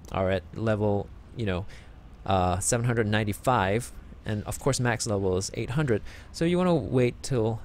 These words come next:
seven nine five to use it then. Uh, so that's what the Dark Moon Fair is primarily for, aside from just having fun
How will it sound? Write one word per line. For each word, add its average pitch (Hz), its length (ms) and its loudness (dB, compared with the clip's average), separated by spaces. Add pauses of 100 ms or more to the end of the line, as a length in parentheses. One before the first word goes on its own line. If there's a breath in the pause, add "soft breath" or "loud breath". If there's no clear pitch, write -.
seven 113 280 0
nine 98 220 0
five 85 380 -2
to 98 100 -4
use 90 260 -2
it - 200 -4
then. 95 360 2 (640 loud breath)
Uh, 98 320 2
so 120 220 0
that's 151 560 0
what 117 240 -2
the 123 80 2
Dark 113 300 2
Moon 110 200 -4
Fair 104 400 -2
is - 180 -4
primarily 123 600 0
for, 120 320 4
aside - 320 0
from 90 160 -6
just - 200 -6
having 98 280 -6
fun 156 460 2